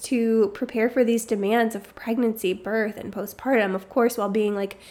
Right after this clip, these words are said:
intuitive and allowing yourself to rest. But exercise can be a huge supportive piece of the puzzle, because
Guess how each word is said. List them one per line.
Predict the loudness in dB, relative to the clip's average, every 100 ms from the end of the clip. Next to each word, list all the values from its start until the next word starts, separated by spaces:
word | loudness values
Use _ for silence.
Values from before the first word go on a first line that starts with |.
| -20 -20 _
intuitive | 0 2 2 4 4 4
and | 2
allowing | 2 2 2 2
yourself | 0 0 -4 -4
to | -10
rest. | -4 0 2 0 -2 -2
But | 2 2 -2 -14 -20 -20 -6
exercise | -6 -2 -2 2 2 2
can | 0
be | 2 4
a | 4
huge | 2 -10 -8 -2 2 4 4 2 0 -2 -6 -12
supportive | -4 -4 0 0 0 -4 -12
piece | -8 -2 -2 -2 -4
of | -4 -2
the | -4
puzzle, | -6 -8 -8 -8 -8 -8
because | -6 -2 0 2 2 -2